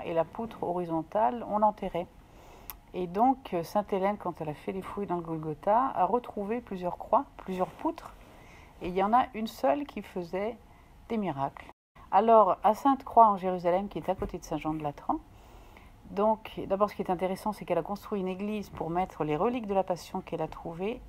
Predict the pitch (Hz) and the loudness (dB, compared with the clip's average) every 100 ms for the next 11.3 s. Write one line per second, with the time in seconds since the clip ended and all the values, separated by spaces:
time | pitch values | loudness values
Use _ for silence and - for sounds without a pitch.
0 | - 240 285 226 - 190 - 160 147 - | -2 2 2 2 0 -2 -4 -8 -8 -10
1 | - - - - - - 190 - 175 196 | -14 -16 -20 -20 -18 -16 -10 0 8 10
2 | 202 170 175 - 165 160 190 180 165 165 | 8 4 -2 -2 -4 -4 -4 -4 -6 -4
3 | 160 - - 160 151 220 294 302 180 139 | -4 -4 -4 -4 -4 -2 -2 -2 -4 -8
4 | 123 - 123 123 127 - 196 269 262 165 | -8 -8 -8 -6 -8 0 2 2 0 -2
5 | 151 147 147 143 - 156 - 131 131 151 | -4 -2 -4 -4 -6 -6 -4 -4 -2 0
6 | 214 294 233 170 160 - 160 151 - 175 | 2 2 2 0 0 0 -4 -4 -6 -6
7 | - - - - 202 160 147 - 262 262 | -4 -6 -8 -8 -6 -6 -8 -12 -10 -6
8 | 185 156 147 139 - 247 330 - - - | -6 -4 -4 -4 -4 -8 -8 -12 -20 -20
9 | - - 147 143 - 175 160 147 147 156 | -20 -12 -6 -6 -4 -4 -4 -4 -4 -4
10 | 151 156 147 135 151 180 190 - 127 135 | -2 -2 -2 -2 -2 0 -2 -4 -8 -8
11 | 147 151 131 | -8 -10 -12